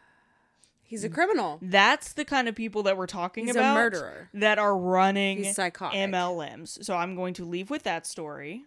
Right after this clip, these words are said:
Speaker 1: Oh, that makes me so sad.
Speaker 2: I know. It's really terrible. That's a nugget for you to chew on and get angry for the next episode.
Speaker 1: I am so angry.
Speaker 2: Yeah.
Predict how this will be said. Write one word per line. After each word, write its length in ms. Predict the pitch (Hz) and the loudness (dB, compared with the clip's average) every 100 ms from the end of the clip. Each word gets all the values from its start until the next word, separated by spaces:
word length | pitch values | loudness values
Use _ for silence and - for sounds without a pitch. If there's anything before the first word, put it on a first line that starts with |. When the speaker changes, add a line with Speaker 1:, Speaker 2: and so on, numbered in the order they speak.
| _ _ | _ _
Speaker 1:
Oh, 240 | 240 226 208 | -12 -10 -10
that 160 | 196 | -12
makes 260 | 208 196 - | -14 -16 -16
me 80 | 196 | -18
so 200 | 202 190 | -18 -20
sad. 380 | 196 185 - 208 | -20 -20 -20 -6
Speaker 2:
I 140 | 185 | -4
know. 180 | 170 156 | -4 -6
It's 260 | - 190 - | -6 -8 -6
really 280 | 214 254 294 | -6 -4 -6
terrible. 560 | 175 156 151 160 240 _ _ _ _ _ - | -8 -8 -8 -10 -12 _ _ _ _ _ -12
That's 140 | 202 | -8
a 40 | 196 | -8
nugget 440 | 196 196 202 - | -2 -2 -2 -6
for 100 | 214 | -6
you 140 | 196 180 | -6 -6
to 80 | |
chew 280 | 175 - 180 | -6 -8 -6
on 180 | 170 165 | -6 -8
and 100 | 160 | -8
get 160 | 160 160 | -8 -8
angry 400 | 156 160 165 156 | -10 -10 -10 -12
for 160 | - | -12
the 100 | 165 | -14
next 300 | 147 139 - | -12 -14 -12
episode. 560 | - 214 - 208 - 262 _ | -12 -12 -10 -8 -8 -12 _
Speaker 1:
I 40 | |
am 340 | 185 - - _ | -20 -20 -20 _
so 160 | - - | -20 -20
angry. 460 | 208 - _ _ - | -20 -20 _ _ -14
Speaker 2:
Yeah. 280 | 185 175 | -8 -6